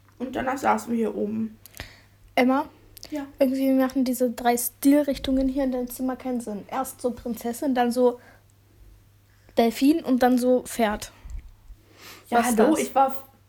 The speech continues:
Speaker 1: das ist, ich, mein Zimmer wird eh bald neu gemacht.
Speaker 2: Ja, ich
Speaker 1: Ui.
Speaker 2: weiß. Das, das hast du ja schon seit du,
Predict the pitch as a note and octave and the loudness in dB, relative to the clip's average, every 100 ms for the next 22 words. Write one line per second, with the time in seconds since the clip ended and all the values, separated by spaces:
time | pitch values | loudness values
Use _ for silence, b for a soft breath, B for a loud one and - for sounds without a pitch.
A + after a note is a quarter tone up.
0 | _ G#3+ A3 G#3 - G#3+ A#3+ A3 A#3 A#3+ | _ -10 -8 -10 -6 -6 -4 -2 0 2
1 | C4 A#3 A3+ A#3+ B3+ A3 A3+ G#3+ A3+ G#3 | 0 0 -2 -4 -4 -4 -4 -4 -4 -8
2 | - - _ _ _ _ _ _ _ _ | -12 -20 _ _ _ _ _ _ _ _
3 | _ _ _ _ _ _ _ _ _ - | _ _ _ _ _ _ _ _ _ -4
4 | B3 A#3 A#3 - C#4+ C#4+ A#3+ A3 - - | 0 0 0 0 2 4 2 0 -4 -6
5 | - C4 - C4 - C#4 B3+ C4+ B3+ A#3+ | -6 -6 -2 -2 2 0 2 0 2 2
6 | A#3+ A#3 - B3 A#3+ A#3+ | 0 -2 -2 -2 -2 -4